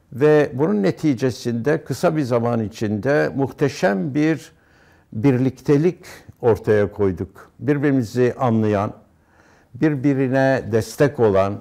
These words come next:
birbirinin hatalarını açık sözlülükle tartışabilen ve o tartışmadan da yara almadan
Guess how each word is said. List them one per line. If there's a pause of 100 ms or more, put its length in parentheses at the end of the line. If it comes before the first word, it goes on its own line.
(140)
birbirinin
hatalarını (520)
açık
sözlülükle (380)
tartışabilen (680)
ve
o
tartışmadan
da (160)
yara
almadan